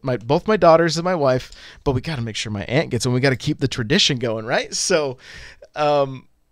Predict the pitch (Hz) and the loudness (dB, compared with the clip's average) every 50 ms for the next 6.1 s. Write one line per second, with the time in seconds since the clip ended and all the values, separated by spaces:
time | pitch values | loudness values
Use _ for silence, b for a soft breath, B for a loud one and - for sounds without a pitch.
0 | _ _ _ _ _ _ - 202 185 - - 185 156 131 131 113 - - 123 113 | _ _ _ _ _ _ 2 2 2 2 0 -2 -2 -2 -4 -6 -4 -4 -4 -2
1 | 113 107 117 117 - 165 175 175 180 165 156 156 151 139 131 - - - 156 143 | -2 -4 -6 -6 2 2 4 4 4 0 2 0 0 2 4 4 4 4 4 4
2 | 135 113 123 127 123 120 - - - 175 214 233 202 220 175 - 185 185 - - | 2 2 2 2 2 2 0 4 6 6 6 6 6 2 4 4 2 2 2 0
3 | 175 139 - 180 160 - 175 156 165 156 139 131 113 143 151 - - - 160 160 | 2 2 2 2 2 0 -2 0 0 0 0 0 2 2 0 0 2 4 4 4
4 | 151 147 - 139 123 151 170 156 - - 151 135 127 123 - - - - - - | 4 4 0 0 2 4 4 4 2 0 0 0 -2 -4 -2 -2 -2 0 0 0
5 | - - 311 - - 349 302 247 185 160 143 147 147 - 160 160 139 160 156 151 | 2 2 2 2 2 0 2 6 6 6 6 4 2 2 0 0 0 -2 -8 -8
6 | - | -12